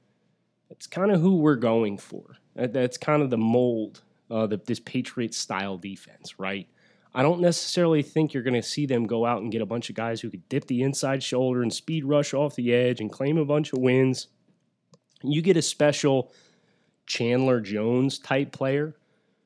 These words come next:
who's versatile, who can be in a two-point, who can be in a three-point, who can have his hand down in the dirt, can play inside the alignment on tight ends, can play stand-up and play a little bit of cover. Like,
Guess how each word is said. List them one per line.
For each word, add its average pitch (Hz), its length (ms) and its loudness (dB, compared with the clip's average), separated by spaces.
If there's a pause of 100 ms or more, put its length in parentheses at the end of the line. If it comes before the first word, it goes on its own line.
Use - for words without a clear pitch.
(420)
who's 127 160 0
versatile, 131 640 -2
who 117 80 -2
can 98 160 -10
be 123 160 0
in 139 60 4
a 135 40 2
two-point, 139 640 0
who 120 100 -2
can 90 120 -10
be 123 100 0
in 143 80 2
a 143 40 0
three-point, 127 640 -2
who 110 80 -2
can - 100 -16
have 135 160 -2
his 135 120 -8
hand 135 200 0
down 131 160 0
in 131 60 2
the 131 80 -2
dirt, 120 420 -2
can 98 100 -10
play 127 240 -2
inside 131 640 -2
the 127 80 -2
alignment 127 380 0
on 123 120 0
tight 127 280 -2
ends, 110 320 -2
can - 160 -6
play 120 140 -2
stand-up 120 460 -2
and 117 120 -6
play 113 160 -4
a 117 80 -4
little 120 140 -4
bit 117 100 -6
of 117 60 -8
cover. 110 220 -6
Like, 104 220 -8